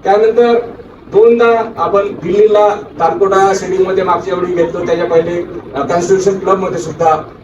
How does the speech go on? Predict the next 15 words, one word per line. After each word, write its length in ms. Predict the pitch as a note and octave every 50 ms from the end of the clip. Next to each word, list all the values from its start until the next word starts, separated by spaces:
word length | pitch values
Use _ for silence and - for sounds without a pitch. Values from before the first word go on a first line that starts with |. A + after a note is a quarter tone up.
| - -
अधिवेशन 380 | D3+ D#3 E3+ E3 D3+ E3 D#3+
घेतलं 280 | D3+ D#3 D#3 D#3 D#3 D#3+
होतं. 200 | D#3 D3+ - D3+
पहिलं 320 | D3 D#3+ E3 E3 F#3 F#3+
अधिवेशन 420 | F#3+ F#3+ F#3+ G3 F#3 - F#3+ G3 G3
तुम्हाला 280 | F#3+ F#3 F#3 F3+ F3
माहीत 240 | F3 F3+ F3 F3+ F3+
आहे, 120 | F3+ E3
चंद-, 500 | E3+ E3+ E3 E3+ D#3+ - - - - -
नागपूरमध्ये 520 | - D#3+ E3 E3 - F#3+ F#3 F#3 F#3 F3+ F3+
आपण 220 | F3 E3+ F3+ E3+
घेतलं, 240 | E3 E3 D#3 E3 E3
दुसरं 300 | D#3+ - D#3 E3 D#3+ E3+
अधिवेशन 420 | E3 D#3+ E3+ D#3 D#3+ E3+ E3 D#3
दिल्ली, 300 | D3 D#3 D#3+ D#3 E3+ F3